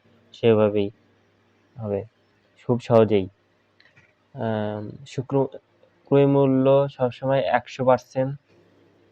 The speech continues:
ধরে নিতে হবে। তাহলে ক্রয় মূল্য সবসময় একশো পার্সেন্ট।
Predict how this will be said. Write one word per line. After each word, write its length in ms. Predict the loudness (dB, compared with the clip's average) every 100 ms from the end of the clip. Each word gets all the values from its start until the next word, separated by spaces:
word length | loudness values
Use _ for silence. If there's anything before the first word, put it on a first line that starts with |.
| _ _ _ _ _ _
ধরে 280 | -8 -2 0
নিতে 220 | 0 2
হবে। 240 | 2 2 0 -6 _ _ _ _ _ _ _ _ _ _ _ _ _
তাহলে 160 | -8 -6
ক্রয় 200 | 0 0
মূল্য 140 | 0 -2
সবসময় 380 | -6 -6 -4
একশো 200 | -4 -2 2
পার্সেন্ট। 440 | 2 0 -8 -8